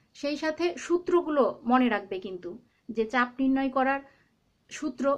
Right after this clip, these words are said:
দেখো, চাপ নির্ণয় করার সূত্র কিন্তু আমি দুটো তোমাদেরকে গত ভিডিওতে দেখিয়েছিলাম। একটা হচ্ছে এই যে এমনি normally কোনো বস্তুর ওপরে চাপ প্রয়োগ করলে সেই চাপ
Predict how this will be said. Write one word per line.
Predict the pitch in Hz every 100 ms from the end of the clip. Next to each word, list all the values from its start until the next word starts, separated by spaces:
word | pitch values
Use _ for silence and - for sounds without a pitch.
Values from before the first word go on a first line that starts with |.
| 269
দেখো, | 294 285
চাপ | 240 277 285
নির্ণয় | 330 349 349
করার | 359
সূত্র | 370 349 339 339
কিন্তু | 349 359
আমি | 339
দুটো | 247 269 330 269 - -
তোমাদেরকে | 254 240 240 240 240 _ - 220
গত | 226 262
ভিডিওতে | 247 240 220 214
দেখিয়েছিলাম। | 196 190 214 185 - 214 302 - _ _ _ -
একটা | 233 233 294
হচ্ছে | 320 - 349
এই | 269
যে | 254 262
এমনি | 277 277
normally | 247 247 254 269
কোনো | 254 247
বস্তুর | 226 240 269 254
ওপরে | 247 240 240
চাপ | 233 233 - -
প্রয়োগ | 226 233 -
করলে | 233 240
সেই | 240 214
চাপ | 220 220